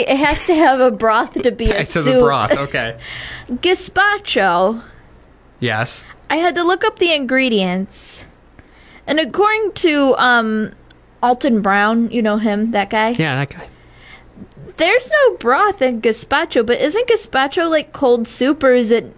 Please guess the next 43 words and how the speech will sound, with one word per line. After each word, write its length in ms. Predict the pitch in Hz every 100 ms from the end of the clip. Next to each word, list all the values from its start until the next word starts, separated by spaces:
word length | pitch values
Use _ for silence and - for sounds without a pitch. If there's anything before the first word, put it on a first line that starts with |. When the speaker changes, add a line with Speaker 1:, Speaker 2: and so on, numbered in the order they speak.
| -
Speaker 1:
is 160 | 233
that 200 | 220 233 214
just 220 | 254 247
something, 360 | 240 233 220 214
is 300 | - 240 214
that 180 | 247
just, 220 | 233 240 254
like, 160 | 233
something 380 | - 226 208 208
I 380 | - 208 208 185 - -
said 260 | - 208
in 100 | 196
my 140 | 190 185
brain 480 | 196 190 190 180 -
to, 100 | -
like, 200 | 196 180
make 280 | 170 180 175
it 280 | 170 170 - - - - - - -
Speaker 2:
I 40 |
don't 120 | 220 220
Speaker 1:
seem 120 | 196
Speaker 2:
know. 100 | 185
Speaker 1:
more 160 | 160
normal? 600 | 160 147 147 123 104 202 202 - - -
Speaker 2:
I 240 | 80 -
have 400 | - 104 107 - - -
no 400 | 107 101 101 104
idea. 460 | 104 110 107 101 - - - 277
Speaker 1:
I'm 160 | 311
sticking 260 | 294 311 190
with 140 | 185
it. 100 | 196
Broth 220 | 240 247
has 180 | 240 208
to 180 | - 190
be 120 | 180
involved 360 | 180 180 180 185
for 80 | 180
it 100 | 160
to 60 |
be 120 | 175 160
a 80 |
soup. 340 | 175 175 165